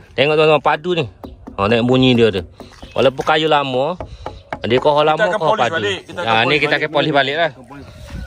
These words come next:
Speaker 1: Ha.
Speaker 2: kita mesti, tapi kita
Speaker 1: Ha.
Speaker 2: plus dengan buat, buat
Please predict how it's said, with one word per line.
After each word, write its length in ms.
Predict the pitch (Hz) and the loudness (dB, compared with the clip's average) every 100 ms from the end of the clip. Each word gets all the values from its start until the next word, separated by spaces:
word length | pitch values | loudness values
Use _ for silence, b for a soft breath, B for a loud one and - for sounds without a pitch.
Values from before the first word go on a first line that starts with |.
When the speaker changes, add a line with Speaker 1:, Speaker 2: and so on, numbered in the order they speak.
| - | -14
Speaker 1:
Ha. 320 | - 92 92 | -8 -4 -4
Speaker 2:
kita 140 | 135 156 | -6 -8
mesti, 220 | 196 185 | -8 -6
tapi 220 | 196 180 | -8 -8
kita 240 | 190 196 180 175 | -10 -8 -4 -4
Speaker 1:
Ha. 240 | 165 - 135 190 | -4 -6 -8 -6
Speaker 2:
plus 240 | 180 165 | -4 -4
dengan 260 | 147 160 160 147 147 | -6 -10 -8 -8 -6
buat, 180 | 165 156 | -4 -4
buat 180 | 156 | -6